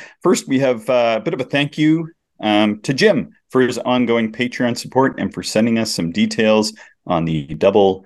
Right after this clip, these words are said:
shadow transit on Jupiter for October nineteenth slash twenty. We'll get to that in a moment. And secondly, we have, uh,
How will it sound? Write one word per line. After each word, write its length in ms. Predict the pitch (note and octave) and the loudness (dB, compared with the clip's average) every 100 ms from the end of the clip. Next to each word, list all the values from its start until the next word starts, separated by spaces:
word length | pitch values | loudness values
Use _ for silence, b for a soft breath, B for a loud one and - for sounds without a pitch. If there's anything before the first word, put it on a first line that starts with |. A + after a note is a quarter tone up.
| b | b
shadow 340 | - - E2+ D#2+ | -6 0 2 2
transit 480 | - F2 F2 F#2 - | -2 -4 -2 -4 -4
on 160 | D#2+ D#2+ | -2 -2
Jupiter 320 | D2+ - - | -2 -2 -4
for 180 | - E2 | -2 -2
October 520 | D#2 - E2+ E2+ E2 - | -2 0 0 0 -4 -6
nineteenth 580 | E2+ E2+ D2+ A2 G2+ - | -4 -4 -2 0 0 -2
slash 420 | - G2 F2 - | 0 0 0 -4
twenty. 240 | - A2 C3 | -4 0 0
We'll 120 | F#2+ | 0
get 180 | E2+ - | -4 -6
to 80 | F2+ | -2
that 340 | E2+ E2 E2 B B B | 0 0 -4 B B B
in 120 | G2+ | -4
a 40 | G2+ | 0
moment. 500 | A2 B2+ E3 F3+ - b b b _ - | 2 4 2 -2 -12 b b b _ -4
And 280 | B2 B2+ B2+ | -2 0 0
secondly, 560 | - F3 G#3+ D#3+ B2 D3 | 0 -2 -2 -4 -4 -4
we 140 | C3+ | -4
have, 380 | C3 C3+ B2+ - | -2 -2 -4 -2
uh, 540 | D3 D3 D3+ D3+ D#3 | -2 0 0 -2 -4